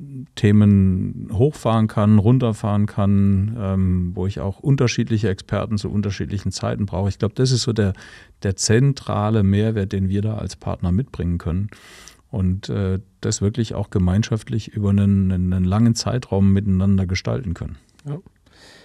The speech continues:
Speaker 2: Nee, absolut. Ich meine, ich hatte Partnerschaft gesagt, du hast gesagt, ich glaub, das ist das entscheidende, wirklich der entscheidende Aspekt an der Ecke. Weil wir müssen, wir müssen uns ergänzen, ähm, sinnvoll ergänzen. Du hast das Thema Skalierung reingebracht.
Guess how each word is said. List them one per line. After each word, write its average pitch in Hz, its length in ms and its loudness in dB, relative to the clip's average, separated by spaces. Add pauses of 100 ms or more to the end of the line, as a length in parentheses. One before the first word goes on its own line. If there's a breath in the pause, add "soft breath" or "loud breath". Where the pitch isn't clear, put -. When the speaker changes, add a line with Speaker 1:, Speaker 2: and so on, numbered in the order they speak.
(300 loud breath)
Speaker 2:
Nee, 151 300 8
absolut. 131 340 2
Ich 110 80 -2
meine, 117 140 2
ich 120 80 0
hatte 123 140 0
Partnerschaft 120 480 -2
gesagt, 107 240 -4
du 113 40 0
hast 120 200 -2
gesagt, 110 240 -4
ich 101 60 -12
glaub, 104 120 -2
das 110 140 -6
ist 110 120 -6
das 107 100 -8
entscheidende, 101 580 -4
wirklich 104 240 -4
der 101 80 -4
entscheidende 98 400 -4
Aspekt - 400 -12
an 101 100 -4
der - 140 -10
Ecke. 98 200 -8
Weil 98 120 -4
wir 104 120 0
müssen, 120 300 0
wir 104 80 0
müssen 123 220 2
uns 117 100 -2
ergänzen, 123 680 -4
ähm, 107 560 -4
sinnvoll 123 440 0
ergänzen. 113 640 -2
Du 101 40 -4
hast 104 100 -10
das - 80 -16
Thema 104 200 -2
Skalierung 110 440 -2
reingebracht. 104 580 -2